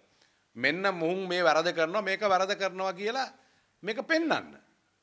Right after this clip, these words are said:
හැබැයි මෙතන මාෆියාවක් තියෙනවා. මේක ඇතුලේ ඇත්තටම මාෆියාවක් තියෙනවා. මේ, මේ මාෆියාව නැති කරන්න ඕන. හැබැයි ඉතින් සෞඛ්‍ය අමාත්‍යවරයාත් එක්ක නැති කරන්න යනකොට ඔහුට විරුද්ධවත්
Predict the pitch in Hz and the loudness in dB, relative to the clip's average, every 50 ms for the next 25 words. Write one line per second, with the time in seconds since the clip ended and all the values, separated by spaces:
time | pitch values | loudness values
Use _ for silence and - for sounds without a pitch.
0 | _ - - - - - - - - 120 165 226 233 220 208 202 220 247 240 233 | _ -20 -18 -18 -18 -20 -12 -10 -2 2 2 2 4 2 0 -2 -2 -2 -2 0
1 | 226 226 175 220 247 254 262 254 262 262 262 - 277 285 233 147 - - - _ | 0 0 0 0 2 2 2 2 0 -2 -6 -8 -8 -6 -6 -6 -6 -8 -12 _
2 | _ _ _ _ _ _ _ _ _ _ _ _ _ _ _ _ _ _ - 107 | _ _ _ _ _ _ _ _ _ _ _ _ _ _ _ _ _ _ -8 -8
3 | 110 107 139 139 - 196 220 208 170 - - - - 220 214 240 247 247 240 226 | 0 2 2 2 4 4 4 4 4 4 0 -4 -4 -2 -2 0 2 2 4 4
4 | 233 208 226 226 196 170 143 123 - - - 107 87 76 - _ _ _ _ _ | 2 2 4 4 4 4 4 0 -4 -8 -12 -14 -14 -14 -18 _ _ _ _ _
5 | _ _ _ _ _ _ _ 98 107 123 165 196 175 156 175 190 165 147 147 151 | _ _ _ _ _ _ _ -8 -4 -2 -2 -2 0 -2 -2 0 0 0 -2 -2
6 | - - 175 185 214 233 214 196 175 196 180 208 214 226 240 226 214 214 190 143 | -2 -2 -2 -2 -2 0 -2 -2 -4 -4 -2 0 0 0 0 0 -2 -2 -2 -2
7 | 107 92 120 139 147 160 160 185 185 180 156 - - - - - - _ - 107 | -2 -4 -2 -2 -2 -2 -2 -4 -6 -6 -10 -14 -20 -20 -20 -20 -20 _ -6 -2
8 | 113 131 135 - 202 196 190 202 185 202 196 185 175 170 165 170 165 151 147 139 | -2 -2 -2 0 0 0 0 0 -2 -2 0 0 0 0 0 -2 -4 -2 -2 -2
9 | 131 147 135 151 147 139 135 135 123 117 113 120 123 131 151 165 220 202 160 170 | -2 -2 -2 -2 -2 -2 -2 -2 -2 -2 -2 -2 -4 -6 -6 -6 -4 -2 -2 0
10 | 190 226 233 247 247 233 202 156 143 143 156 233 - | 0 0 0 0 0 -2 -2 0 2 4 4 2 2